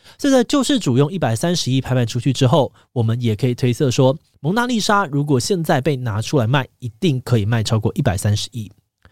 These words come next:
那说回这幅史上最贵的画作《救世主》，其实在二零一三年的时候，它的成交价还落在差不多三十八亿台币。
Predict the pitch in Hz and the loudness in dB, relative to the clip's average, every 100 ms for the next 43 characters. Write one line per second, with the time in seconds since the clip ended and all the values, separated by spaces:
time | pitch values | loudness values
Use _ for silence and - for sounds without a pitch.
0 | _ _ _ 294 320 294 202 - 277 - | _ _ _ -2 2 4 4 2 -2 0
1 | 147 147 123 185 165 240 185 185 135 - | -2 -2 -2 -2 -2 -2 0 0 0 2
2 | 147 143 143 120 247 175 - 143 - 90 | 0 2 0 2 2 2 2 0 -2 -8
3 | - _ - 135 135 131 135 175 147 117 | -10 _ -2 2 4 2 0 0 0 0
4 | 135 160 165 156 113 110 113 107 127 117 | -2 -2 -2 -2 -2 0 0 2 0 0
5 | - 117 127 123 170 127 - 107 120 113 | -2 0 0 2 0 0 -4 -4 0 0
6 | 113 - 120 120 113 131 127 - 101 104 | 0 0 0 2 0 2 0 0 0 -2
7 | - 104 123 110 | -6 -6 -4 -4